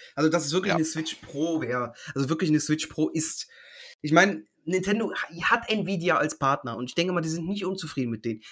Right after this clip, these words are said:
Speaker 1: Das, den, sollen die doch mit denen noch härter zusammenarbeiten, dass dieses D L S S auf der Switch funktioniert. So doof werden die doch wohl nicht sein,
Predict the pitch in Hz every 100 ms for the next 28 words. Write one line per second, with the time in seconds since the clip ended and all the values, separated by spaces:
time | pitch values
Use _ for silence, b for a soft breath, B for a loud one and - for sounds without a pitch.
0 | - 156 - 160 - - 180 196 202 202
1 | 175 175 170 180 175 160 196 175 - 127
2 | 123 123 127 156 156 147 156 139 156 156
3 | 156 - 175 - B B 160 160 160 180
4 | 202 - 113 - 107 101 _ b 160 156
5 | 180 233 - _ _ _ - 160 220 208
6 | 202 202 196 156 170 110